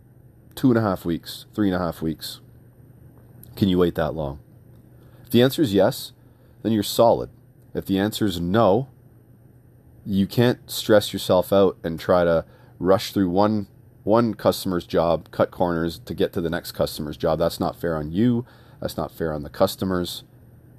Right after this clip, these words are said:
It really is gonna turn into a, a complete shit show. Now, if you're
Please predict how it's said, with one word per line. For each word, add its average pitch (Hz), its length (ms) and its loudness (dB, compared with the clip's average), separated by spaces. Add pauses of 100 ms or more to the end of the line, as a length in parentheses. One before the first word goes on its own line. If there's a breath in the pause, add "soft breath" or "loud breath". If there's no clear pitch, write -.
(680)
It 87 100 2
really 92 300 2
is 87 120 -4
gonna 80 160 -6
turn 85 200 -2
into 76 320 -4
a, 73 100 -2
a - 100 -6
complete 80 400 -8
shit 76 200 -2
show. - 280 -10 (1400 loud breath)
Now, 98 280 4 (1500)
if 107 180 2
you're 160 300 6